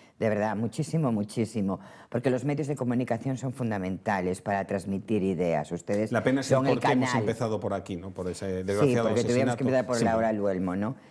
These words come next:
Speaker 1: Es cierto que es terrible, pero bueno, eso sí, eh, lo hemos convertido en una noticia importante, que muchas veces los asesinatos de mujeres se encuentran en séptimo, octavo, noveno, décimo lugar.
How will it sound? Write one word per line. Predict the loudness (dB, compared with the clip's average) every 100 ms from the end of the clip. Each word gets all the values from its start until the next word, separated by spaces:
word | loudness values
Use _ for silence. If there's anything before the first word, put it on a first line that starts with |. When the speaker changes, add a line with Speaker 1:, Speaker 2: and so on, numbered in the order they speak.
| -10 -6
Speaker 1:
Es | -2
cierto | 0 0 -2
que | -2
es | -4 -2
terrible, | -2 0 0 -2
pero | 0 0
bueno, | 2 0 -2 -4 -4
eso | -2 -2
sí, | -2 0 0 -4 -10
eh, | -10 -6 -2 0
lo |
hemos | 0 0
convertido | 0 0 0 0 0 -2 -6 -20 -6
en | 0 2
una | 2 -2
noticia | -2 -4 -4 -4
importante, | -4 -6 -2 -2 0 -2 -2
que | 0
muchas | 0 -2 -4 -2
veces | -2 -2
los | -4
asesinatos | -6 -6 -4 -4 -2
de | -2
mujeres | -2 -2 -2 -2 -2 -6 -16 -20 -8
se | -4
encuentran | 0 0 0 -2
en | -2
séptimo, | -2 -2 0 0 -2
octavo, | -2 -4 -2 -2
noveno, | -2 -2 0 0 0
décimo | 0 0 2
lugar. | 2 0 0 -2